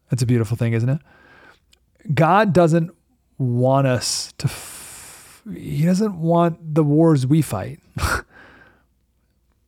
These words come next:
He doesn't want 'em. John sixteen twenty-two, "These things I've spoken to you so that in me you may have peace. In the world you'll have tribulation, but take courage, I have overcome the world." Why did he do that? So you can have peace.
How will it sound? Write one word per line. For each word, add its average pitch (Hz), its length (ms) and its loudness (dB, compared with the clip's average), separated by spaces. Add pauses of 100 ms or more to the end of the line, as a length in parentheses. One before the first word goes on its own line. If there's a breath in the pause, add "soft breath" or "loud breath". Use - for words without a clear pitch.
(140)
He 165 60 0
doesn't 180 160 2
want 104 160 -2
'em. 160 160 -4
John 165 260 4
sixteen 175 380 2
twenty-two, 156 480 2
"These 139 260 4
things 196 300 0
I've 135 180 4
spoken 170 380 0
to 131 60 2
you 120 100 2
so 135 140 -2
that 135 180 2
in 185 320 4
me 180 200 4
you 156 260 4
may 180 380 4
have 185 520 0
peace. - 480 -6 (720 soft breath)
In 160 80 2
the 180 80 6
world 190 320 6
you'll 170 100 6
have 170 120 4
tribulation, 165 500 4
but 143 100 0
take 156 200 0
courage, 165 280 2
I 143 120 2
have 143 100 0
overcome 139 520 2
the 131 100 2
world." 139 260 2
Why 135 180 2
did 180 140 -2
he 180 80 2
do 254 120 0
that? 98 180 -2
So 131 80 0
you 135 120 2
can 160 120 0
have 151 100 -2
peace. - 240 -6